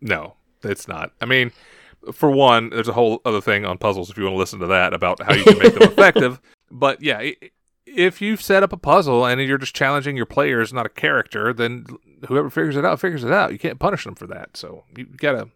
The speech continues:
Speaker 1: gotta think about that beforehand.
Speaker 2: Yeah, that's a little cold-blooded.
Speaker 1: Yeah.
Speaker 2: <laughs>
Speaker 1: The next archetype is the I punch everything or the murder hobo. Y-, you know, and sometimes you wind up with the whole groups that way, and if that's the way you wanna play, then you might be stuck. <laughs>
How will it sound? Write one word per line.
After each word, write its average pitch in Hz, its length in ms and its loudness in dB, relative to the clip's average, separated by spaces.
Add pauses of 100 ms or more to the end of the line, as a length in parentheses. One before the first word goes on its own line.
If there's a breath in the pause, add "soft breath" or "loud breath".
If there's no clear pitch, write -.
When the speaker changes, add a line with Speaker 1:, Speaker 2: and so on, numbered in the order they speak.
(220)
Speaker 1:
gotta 156 160 -4
think 135 200 0
about 113 180 2
that 101 240 -2
beforehand. - 560 -12 (220)
Speaker 2:
Yeah, 95 300 -12
that's 131 180 -4
a 123 60 -8
little 101 160 -8
cold-blooded. 67 600 -12 (360)
Speaker 1:
Yeah. 98 260 -6
Speaker 2:
<laughs> - 720 -20
Speaker 1:
The 185 600 0
next 180 320 0
archetype 151 540 2
is 113 160 -2
the 117 220 -4
I 117 160 4
punch 117 420 -6
everything 95 540 -8
or 98 220 -6
the 90 100 -6
murder 92 320 2
hobo. 85 500 -6 (380 loud breath)
Y-, - 200 -16
you 104 120 -8
know, 92 160 -8
and - 120 -12
sometimes 160 460 2
you 143 60 -2
wind 135 160 6
up 131 80 -2
with 120 60 -14
the 110 60 -10
whole 135 120 4
groups 131 340 -4
that 175 140 -2
way, 202 240 -4
and 120 100 -4
if - 80 -8
that's 170 200 -4
the 180 80 -6
way 175 80 -2
you 180 40 -2
wanna 180 140 -6
play, 214 340 -2
then 147 400 -6 (600)
you 160 120 -4
might 180 180 0
be 175 60 -6
stuck. - 240 0 (180)
<laughs> - 40 -20